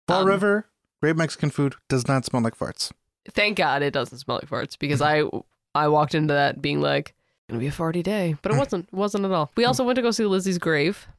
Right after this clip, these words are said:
Speaker 1: Oh, we did.
Speaker 2: And we drove past her, the house that she lived in when she got acquitted,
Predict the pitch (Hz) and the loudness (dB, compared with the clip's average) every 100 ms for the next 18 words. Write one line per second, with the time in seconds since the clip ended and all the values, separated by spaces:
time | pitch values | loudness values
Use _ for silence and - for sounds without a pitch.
0 | _ - 202 226 254 277 202 120 - 175 | _ 0 2 4 4 4 4 0 -2 0
1 | 175 170 185 196 190 175 - - 170 160 | 2 2 0 0 0 0 -2 -2 0 2
2 | 156 156 - - 156 165 165 151 - - | 2 0 -2 -4 0 2 2 0 -2 0
3 | 160 160 143 147 143 143 139 - 143 139 | 2 2 2 0 2 0 0 -2 0 0
4 | 139 139 151 _ _ _ _ _ _ _ | 0 -2 -6 _ _ _ _ _ _ _
5 | _ _ - 156 151 - 170 139 131 151 | _ _ 0 0 0 -2 -2 0 -2 -6